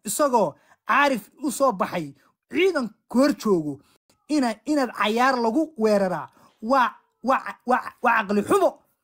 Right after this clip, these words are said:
Wuxuu yidhi, Aamo iyo intii loo qabsaday codadka Yaasiinka, Cabdulqaadir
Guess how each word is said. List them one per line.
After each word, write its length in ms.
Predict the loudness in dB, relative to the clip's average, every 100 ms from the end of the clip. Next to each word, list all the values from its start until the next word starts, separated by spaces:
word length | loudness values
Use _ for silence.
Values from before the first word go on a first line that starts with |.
| _ _
Wuxuu 220 | -2 0 0
yidhi, 140 | -4 _ _ _
Aamo 480 | 0 0 0 -2 -4 _ _ -2
iyo 180 | -2 0
intii 380 | -6 -4 -4
loo 260 | 0 2 2 0
qabsaday 580 | -6 -4 -6 -6 -8 -12 _ _ _
codadka 440 | -2 0 -2 -4 -4
Yaasiinka, 920 | -2 -2 -2 2 2 2 -2 -6 -10 _ _ _
Cabdulqaadir 840 | -4 -4 -6 -2 2 2 -2 -8